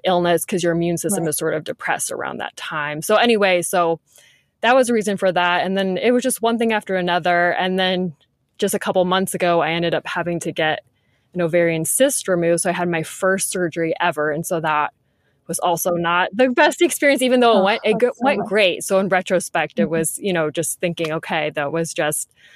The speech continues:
Speaker 1: one more thing that happened." So anyway, just all those things. And I was thinking, "Gosh," it's like, "this year has been so hard." But then I just started to try to practice those gratitude tips, you know, that I mentioned a little bit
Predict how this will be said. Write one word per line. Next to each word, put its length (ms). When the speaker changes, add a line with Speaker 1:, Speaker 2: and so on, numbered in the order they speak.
Speaker 1:
one 140
more 160
thing 220
that 100
happened." 460
So 100
anyway, 260
just 220
all 140
those 220
things. 380
And 80
I 60
was 100
thinking, 280
"Gosh," 300
it's 140
like, 260
"this 220
year 100
has 120
been 160
so 240
hard." 480
But 100
then 140
I 120
just 160
started 260
to 200
try 400
to 160
practice 440
those 200
gratitude 640
tips, 400
you 60
know, 120
that 120
I 60
mentioned 540
a 60
little 200
bit 240